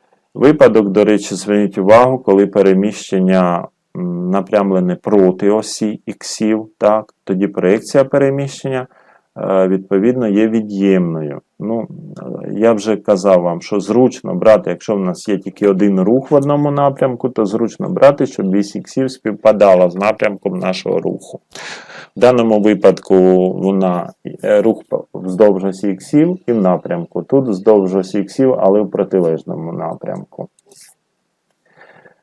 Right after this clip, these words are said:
Так, ну і декілька слів про відносність, декілька слів про відносність руху. От подивіться, у нас колесо, на колесі, е, є,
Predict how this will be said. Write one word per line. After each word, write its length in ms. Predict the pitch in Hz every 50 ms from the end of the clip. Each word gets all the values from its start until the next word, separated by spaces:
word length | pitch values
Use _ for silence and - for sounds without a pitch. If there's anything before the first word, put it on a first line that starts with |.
| _ _ _ _ _
Так, 580 | - 104 107 104 98 92 92 90 - - - 131 - -
ну 300 | - 120 143 175 190 196
і 400 | 185 147 139 139 139 135 123 - - -
декілька 600 | 147 139 127 123 143 143 151 147 123 - 139 120
слів 320 | 117 - - 123 131 131 123
про 200 | - 123 123 120
відносність, 880 | 113 120 113 107 110 110 107 104 101 92 90 - - 101 95 95 92
декілька 460 | 92 117 113 - 120 110 - - 110 101
слів 340 | - - 113 117 123 120
про 160 | 120 117 113 104
відносність 640 | 101 101 98 104 107 104 101 - 104 98 - -
руху. 300 | 107 95 95 92 - 98
От 160 | 95 90 92 -
подивіться, 540 | - 101 98 110 107 107 101 90 - - 92
у 20 |
нас 240 | 92 98 101 98 -
колесо, 480 | - - 151 165 175 175 151 - - 110
на 120 | 95 90
колесі, 580 | 92 - - 131 139 139 127 - - 107 95 - - - - - - - - - - _
е, 920 | - 101 98 98 98 98 98 95 95 92 95 92 92 92 92 92 92 92 90 90
є, 240 | 90 98 113 120